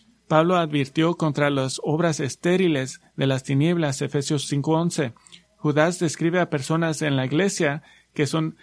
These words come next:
arrecifes ocultos, que son espiritualmente peligrosos, nubes sin aguas o árboles de otoño sin fruto.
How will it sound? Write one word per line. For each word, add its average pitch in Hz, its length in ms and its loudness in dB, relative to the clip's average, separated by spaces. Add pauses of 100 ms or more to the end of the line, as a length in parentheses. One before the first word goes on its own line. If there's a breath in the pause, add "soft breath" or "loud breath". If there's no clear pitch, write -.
(200 loud breath)
arrecifes 147 680 0
ocultos, 165 500 -2
que 139 100 -2
son 170 320 -2
espiritualmente 156 840 -2
peligrosos, 139 800 -2 (340 loud breath)
nubes 180 380 2
sin 151 200 0
aguas 170 460 0 (140 loud breath)
o 143 180 2
árboles 165 480 2
de 143 80 0
otoño 160 400 0
sin 139 240 -2
fruto. 170 460 -2